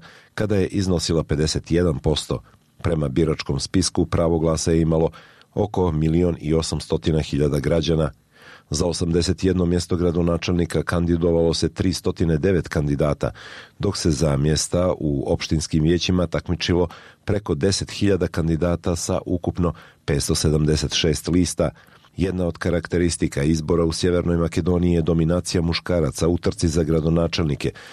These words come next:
dvije stotine sedamdeset sedam kandidata ili osamdeset devet odsto, dok je žena bilo samo trideset dvije, što predstavlja deset posto ukupnog broja.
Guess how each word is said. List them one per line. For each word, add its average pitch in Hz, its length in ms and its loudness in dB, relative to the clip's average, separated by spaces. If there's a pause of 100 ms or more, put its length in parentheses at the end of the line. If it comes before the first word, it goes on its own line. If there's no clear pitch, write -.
(180)
dvije 90 260 2
stotine 85 420 0
sedamdeset 78 560 0
sedam 90 320 0
kandidata 87 640 0 (360)
ili 95 320 2
osamdeset 80 640 0
devet 85 380 2
odsto, 76 360 -2
dok 80 240 -4
je 82 60 2
žena 90 340 0
bilo 87 340 2
samo 98 300 0
trideset 90 580 -2
dvije, 80 340 2 (460)
što - 220 -4
predstavlja 90 580 0
deset 76 400 -2
posto 82 420 -2
ukupnog 73 480 -2
broja. 82 320 0